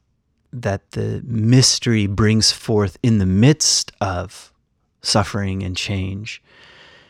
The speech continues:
and even destruction? What, what is at work? What mystery is at work? So those are some of the things I want to talk about. <sighs> The other thing I,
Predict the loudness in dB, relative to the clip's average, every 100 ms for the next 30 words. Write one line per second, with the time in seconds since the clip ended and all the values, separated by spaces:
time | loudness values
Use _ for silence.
0 | _ -6 0 2 4 4 4 2 0 0
1 | -2 -4 -8 -16 _ _ _ _ -2 0
2 | 0 2 2 4 6 4 2 0 -2 -2
3 | -2 -2 -2 0 -2 0 0 0 0 -2
4 | -4 -6 -4 -2 2 4 4 0 0 0
5 | 2 2 2 2 0 0 -2 0 -2 -4
6 | -8 _ _ _ _ _ _ _ _ _
7 | _ _ -4 -4 -4 2 2 2 2 2
8 | 2 0